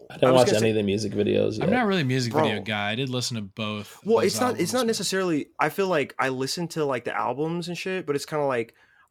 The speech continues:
Speaker 2: I don't know, bro. Like, I listen, so I listened to Pusha T's album. I was like, "All right, cool." It's got, like, you know, some bars and shit. I gotta, like, rewind and shit, like, you know, and I know it's, there's actually two versions of it, like, where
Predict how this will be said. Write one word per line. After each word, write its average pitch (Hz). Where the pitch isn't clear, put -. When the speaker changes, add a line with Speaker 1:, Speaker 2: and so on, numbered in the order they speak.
Speaker 2:
I 185
don't 185
know, 147
bro. 131
Like, 127
I 190
listen, 202
so 147
I 151
listened 214
to -
Pusha -
T's 120
album. 110
I -
was 117
like, 120
"All 120
right, 110
cool." 139
It's 127
got, 139
like, 117
you 147
know, 131
some 117
bars 120
and 120
shit. 131
I 104
gotta, 110
like, 101
rewind 135
and 123
shit, 127
like, 104
you 123
know, 107
and 127
I 123
know 135
it's, 123
there's 151
actually 147
two -
versions 123
of 113
it, 113
like, 104
where 110